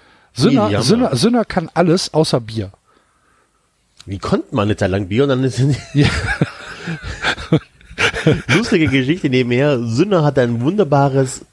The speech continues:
Speaker 2: Lager. Die haben das mal Bio-Kölsch genannt, dann war's Lager. Die hatten dann mehrere Namen. Das war irgendwie ein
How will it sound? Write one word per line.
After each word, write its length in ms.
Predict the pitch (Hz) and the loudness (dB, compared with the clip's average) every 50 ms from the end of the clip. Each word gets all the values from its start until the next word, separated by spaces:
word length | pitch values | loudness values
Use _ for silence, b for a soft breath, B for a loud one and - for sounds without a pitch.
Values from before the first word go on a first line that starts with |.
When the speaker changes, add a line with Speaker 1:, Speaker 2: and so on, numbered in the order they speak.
| _ - - - | _ -20 -20 -18
Speaker 2:
Lager. 720 | 87 104 104 107 113 110 113 127 151 135 110 95 95 92 | -14 -12 -4 0 0 2 2 2 0 2 2 2 2 2
Die 220 | 85 101 82 92 | -2 -4 -2 -2
haben 100 | 107 131 | 0 0
das 120 | 135 110 101 | 0 2 2
mal 60 | 104 | 0
Bio-Kölsch 640 | 85 98 120 139 175 160 - - 147 143 139 135 - | -2 -2 0 0 2 0 2 2 2 2 2 2 0
genannt, 320 | - 135 120 113 110 110 110 | -2 0 2 2 2 2 2
dann 100 | 107 101 | 2 2
war's 240 | 101 101 - - | 0 0 0 -2
Lager. 420 | 104 101 98 101 110 123 123 117 113 | 0 2 4 4 4 2 2 2 2
Die 100 | 110 120 | 2 2
hatten 100 | 127 123 | 2 2
dann 200 | 120 107 101 - - | 0 -2 -2 -4 -2
mehrere 300 | 110 117 120 113 113 101 | 2 2 2 2 2 0
Namen. 300 | 95 92 92 90 82 85 | 0 0 0 0 -2 -4
Das 100 | 85 101 | -2 0
war 100 | 120 101 | 0 0
irgendwie 360 | 78 127 139 123 110 110 117 | 2 0 0 0 0 2 0
ein 40 | 117 | 0